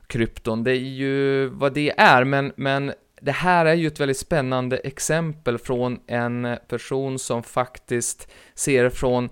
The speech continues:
på ett annat sätt. Jag ska inte säga så mycket mer än det, utan lyssna på den andra halvan utav den, det avsnittet. Den första halvan handlar om begreppet algoritmångest. Också intressant. Eh, så att har du en, eh, har du liksom några minuter över, lyssna på hela, annars hoppar du fram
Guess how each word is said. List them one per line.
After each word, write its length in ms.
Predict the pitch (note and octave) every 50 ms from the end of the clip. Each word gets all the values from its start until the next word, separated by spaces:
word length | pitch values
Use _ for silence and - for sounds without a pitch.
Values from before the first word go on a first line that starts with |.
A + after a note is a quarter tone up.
| - - - - - - -
på 80 | -
ett 100 | C#3+ - - -
annat 320 | F#3 F3 D#3 D#3 D3+ D#3
sätt. 320 | - - C3+ A#2 - - - -
Jag 100 | - D3
ska 100 | D3+ G#3+
inte 120 | G3+ G3
säga 260 | - - B3 A#3 F#3+ A3+
så 120 | - A#3+
mycket 200 | A#3 A#3 - D#3+
mer 200 | C3+ B2+ B2 A#2
än 160 | - - B2
det, 120 | A#2+ A#2+ A#2
utan 320 | A2 G#2 B2+ - D#3 D#3+
lyssna 280 | F#3 G3 - - A3 G#3+
på 140 | - F#3+
den 120 | E3 E3+ F3 -
andra 400 | - A3+ A3+ G#3 E3+ D3+ F3 A3
halvan 540 | A#3 G3 E3+ C#3+ B2 A#2 A2+ A#2 A2+ A2+ G#2+ -
utav 480 | - A#2+ - - A#2 A2+ A2+ A2+ A2 A2 - -
den, 460 | B2 A2 A#2+ A#2+ A#2 A2+ A2+ G#2+ -
det 140 | A#2+ A#2+ A2+
avsnittet. 640 | G#2 A#2 A#2+ - - D3+ D3+ D3+ D3+ - A#2 A2+
Den 100 | - D3+
första 260 | D3 - G#3 G3+ - A#3
halvan 380 | F#3 D3 B2+ B2 A#2+ A#2 A2 -
handlar 460 | B2 C3+ B2+ A#2+ A#2+ A#2 A#2 - -
om 240 | A#2+ A#2 A2+ A2+ A2
begreppet 480 | A#2 G#2+ A2+ A2 A2 - A#2+ - - -
algoritmångest. 1500 | - B2 B2 A#2 A#2+ A#2+ C3+ C3 - - A#2 A2 - _ - F3 G3+ G3 D#3+ C3 A2 F#2 F#2 - - - - - - - - - - - - -
Också 360 | - D#3+ E3 E3 - - - E3+
intressant. 680 | E3 D#3+ - E3 - C3 B2 D#3 G#3+ A3+ - - - - - - - - - -
Eh, 420 | - C#3 C3+ C3+ C3+ C3 B2+ C3 C3
så 220 | C3 - - C#3+
att 180 | C3+ B2+ - -
har 200 | A2 A#2+ B2 C#3
du 180 | D#3+ E3+ E3 E3 -
en, 280 | D3+ D3+ D3 C#3+ C#3+
eh, 260 | C#3 C#3 C3+ C3+ C3
har 220 | - - C3+ C#3+ C#3+
du 60 | D3
liksom 240 | D3 C#3 - C#3 C3+
några 240 | C3 - C#3 C#3 C3
minuter 300 | C3 B2+ B2 A#2 - C3
över, 280 | D3+ D3+ B2 G#2 - -
lyssna 260 | - A#2+ A2+ - G#2+
på 80 | G#2+ A#2
hela, 380 | A2 A#2+ A2 A#2+ C3 A#2+ - -
annars 200 | - A#2 A#2+ -
hoppar 240 | - C3+ C3+ - A#2+
du 40 | A2
fram 280 | - C3 A2+ D#2+ -